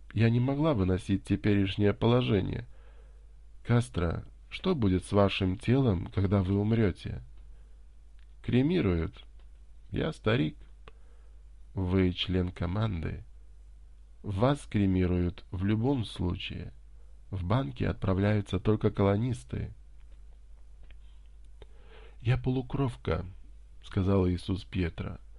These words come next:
Ему искренне хотелось поговорить, и не было смысла сдерживать себя с девушкой, во всех практических смыслах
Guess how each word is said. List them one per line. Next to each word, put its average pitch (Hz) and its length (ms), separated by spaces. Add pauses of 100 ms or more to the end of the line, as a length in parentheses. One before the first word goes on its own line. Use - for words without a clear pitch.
(560)
Ему 101 320
искренне 107 460
хотелось 110 500
поговорить, 107 640
и 95 120
не 104 160
было 104 240
смысла 101 500
сдерживать 92 640
себя 87 320
с 85 100
девушкой, 90 680 (440)
во 98 160
всех 107 300
практических 101 800
смыслах 101 800